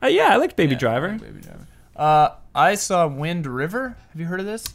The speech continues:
Speaker 1: I did. I'll, I'm mad at it 'cause it, it resembles a movie that I wanted to make, so I'm not gonna see it, and I'm gonna sit here and just stew about it.
Speaker 2: Oh, yeah? What, what was your movie?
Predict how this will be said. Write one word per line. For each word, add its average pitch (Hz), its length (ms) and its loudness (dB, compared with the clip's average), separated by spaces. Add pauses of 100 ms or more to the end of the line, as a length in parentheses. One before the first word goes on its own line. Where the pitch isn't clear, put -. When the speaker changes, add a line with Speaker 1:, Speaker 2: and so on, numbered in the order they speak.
(140)
Speaker 1:
I 139 100 -2
did. 156 440 2
I'll, 151 160 0
I'm 156 220 0
mad 156 220 2
at 143 100 2
it 131 100 -4
'cause 127 160 -2
it, 123 240 -2
it 139 100 -6
resembles 127 600 -2
a 123 40 -2
movie 117 260 -2
that 113 140 -4
I 113 120 -2
wanted 113 220 -4
to 120 100 -8
make, 104 160 -8
so 120 80 -8
I'm 113 100 -4
not 110 160 -6
gonna 110 140 -8
see 120 220 -8
it, 104 40 -6
and - 80 -12
I'm 107 140 -8
gonna 107 120 -8
sit 104 220 -10
here 101 140 -10
and 95 80 -14
just 98 160 -12
stew 107 240 -10
about 104 220 -10
it. - 20 -2
Speaker 2:
Oh, 151 240 0
yeah? 120 380 -6 (220)
What, 156 380 -4
what 147 220 -6
was 139 160 -10
your 135 160 -10
movie? 117 340 -12